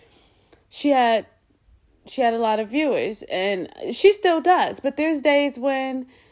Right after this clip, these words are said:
she'll have twenty people on, she'll have eleven people on, shit, she'll have three people on, but she still keeps going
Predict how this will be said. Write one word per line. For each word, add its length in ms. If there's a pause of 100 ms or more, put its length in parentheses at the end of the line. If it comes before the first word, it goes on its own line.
(160)
she'll 340
have 580 (580)
twenty 340
people 320
on, 520
she'll 260
have 440
eleven 360
people 320
on, 280
shit, 360
she'll 240
have 260
three 180
people 280
on, 140
but 120
she 220
still 600
keeps 520
going 680